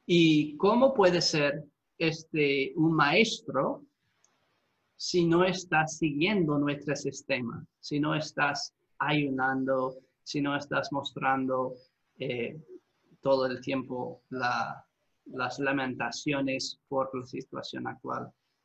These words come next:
de Israel?". Y la respuesta de Jesús es, es fascinante, ¿verdad?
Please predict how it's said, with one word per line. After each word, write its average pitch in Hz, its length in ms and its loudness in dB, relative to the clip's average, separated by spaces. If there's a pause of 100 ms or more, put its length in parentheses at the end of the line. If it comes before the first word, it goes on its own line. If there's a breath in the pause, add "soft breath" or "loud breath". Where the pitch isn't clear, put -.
(220)
de 131 100 -4
Israel?". 120 560 -8 (440)
Y 180 120 4
la 180 120 8
respuesta 180 560 0
de 185 120 -2
Jesús 151 680 -2
es, 151 440 -6 (580)
es 151 220 -4
fascinante, 131 640 -2
¿verdad? 135 340 -4